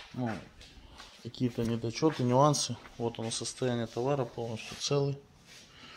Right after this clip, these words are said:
Вот, сразу же. Он не использовался сегодня, пятнадцатое июля.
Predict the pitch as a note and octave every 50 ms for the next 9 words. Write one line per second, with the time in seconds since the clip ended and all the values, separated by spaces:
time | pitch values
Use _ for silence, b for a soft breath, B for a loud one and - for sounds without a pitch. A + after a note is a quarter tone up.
0 | B B B B B B B B - - - - - C3 A#2+ A#2 A#2 A2 G#2+ -
1 | - - - - - - - - A#2+ A#2 A#2 A2+ A#2 A#2 A#2 A#2 A#2 G#2+ - -
2 | - - - - - - - - - _ B B B B B B B B B B
3 | B B B B - - - B2 A#2+ A#2 A#2+ A#2+ A#2+ A#2+ A2+ - - - D#3 D#3+
4 | D3+ C#3+ C3+ - B2+ - - - B2+ B2+ B2 A#2+ A#2+ A2 - - - - C3+ B2+
5 | A#2+ A2+ - - - A#2 A#2 A2+ A#2 B2+ C#3 D3 D3+ C#3+ B2+ A2+